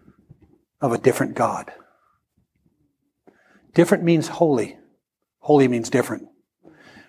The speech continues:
We get to look into the face of a holy God. Can I tell you the truth? Some days it's really exciting. Some days I kinda gotta push through.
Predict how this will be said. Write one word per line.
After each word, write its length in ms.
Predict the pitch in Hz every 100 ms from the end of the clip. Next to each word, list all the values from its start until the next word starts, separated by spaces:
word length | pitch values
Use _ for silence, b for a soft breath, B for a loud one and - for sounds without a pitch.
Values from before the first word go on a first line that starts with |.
| b -
We 100 | 147
get 180 | 160
to 60 | -
look 320 | 135 160 214
into 240 | 220 208 196
the 80 |
face 320 | 190 185 175 -
of 100 | 135
a 80 |
holy 280 | - 151 165
God. 400 | 147 139 110 101 - _ b b b b b b b -
Can 100 | 190
I 60 |
tell 160 | 208 202
you 100 | 185
the 100 | -
truth? 280 | 190 196 - -
Some 280 | - 208 208
days 180 | 151
it's 160 | 135 131
really 240 | 151 175
exciting. 560 | 156 - 175 151 123 113 _ _ _ _ _ -
Some 220 | - 220
days 180 | 214 180
I 60 |
kinda 240 | 175 180 170
gotta 180 | 165
push 300 | 156 165 -
through. 340 | - 147 120